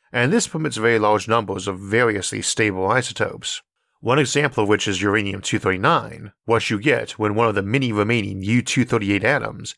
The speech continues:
in an enriched uranium fuel rod absorbs a neutron. Now, U two thirty-nine is not a common word, mostly because it's very short-lived, and after twenty-three minutes it turns into neptunium two thirty-nine for a couple of days,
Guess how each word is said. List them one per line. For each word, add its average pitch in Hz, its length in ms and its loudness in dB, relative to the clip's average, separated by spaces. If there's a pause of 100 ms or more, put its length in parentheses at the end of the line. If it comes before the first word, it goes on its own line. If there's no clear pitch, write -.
in 123 160 2
an 113 100 0
enriched 110 320 0
uranium 104 380 0
fuel 190 280 2
rod 101 440 -4
absorbs 101 420 0
a 90 60 -4
neutron. - 640 -2 (840)
Now, 120 220 4
U 170 220 0
two - 160 0
thirty-nine 107 520 2
is 98 220 0
not 104 140 2
a 95 60 -4
common 95 380 -2
word, 131 540 0
mostly 107 300 0
because 95 180 -2
it's 92 160 -4
very 98 340 0
short-lived, 107 840 -2 (260)
and 123 140 0
after 147 180 -2
twenty-three 156 440 -2
minutes 107 360 0
it 107 80 0
turns 104 280 -2
into 98 200 -2
neptunium 101 720 0
two 101 140 -2
thirty-nine 95 480 0
for 101 160 -6
a 95 60 -6
couple 92 240 -6
of 92 60 -2
days, 110 520 0